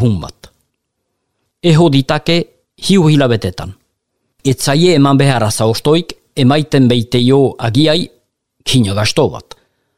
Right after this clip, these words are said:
Hunda nuizik behin zahi bustien emaitia, bihi inhar bateki nahasiik. Otan gainti behar die sahutarzen handi bat. Larruik hobena da zilharko loekua.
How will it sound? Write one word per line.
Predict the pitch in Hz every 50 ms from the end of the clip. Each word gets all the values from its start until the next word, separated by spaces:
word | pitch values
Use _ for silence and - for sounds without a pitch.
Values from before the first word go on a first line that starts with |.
| _ _ _ _ _
Hunda | - 185 202 196 160 143 101 90 98
nuizik | 120 147 151 - - 139 123
behin | 123 143 123 110 107 98 90
zahi | - - - 123 120 131
bustien | 120 117 131 120 - - 160 147 123 123
emaitia, | 120 117 120 123 113 - - 131 131 139 151 - _ - - _ _ _ _ _ _ _ _
bihi | 110 113 127 131 131 127 113 107 135 131 135 131 - - 143
inhar | 131 131 123 110 143 156 160 143
bateki | 143 131 - 147 139 131 - 156 - -
nahasiik. | 165 139 131 131 131 123 - - 98 80 - - _ - _ _ _ _ _ _ _ _ _ _ _ _ _ _ _ _ _ _
Otan | - 170 165 - 156 143
gainti | 135 151 170 175 156 185 180
behar | 151 143 123 123 120 117
die | 135 151 151 135
sahutarzen | - - 131 110 120 127 117 139 139 127 - - 117 107
handi | 120 117 113 110 98 80
bat. | - 90 - - _ _ _ _ _ _ _ _ _ _ _ _ _ _ _ _ _ _ _ _ _
Larruik | - 143 170 202 220 233 226 190 - -
hobena | 147 156 165 196 202 190 180 170
da | 185 190 202 - - _ _ _ _ _ _ _ _ _ _ _ _ _ _ _ _ -
zilharko | - - 151 147 127 131 160 175 165 - 151
loekua. | 147 147 151 147 131 113 - - 92 80 65 -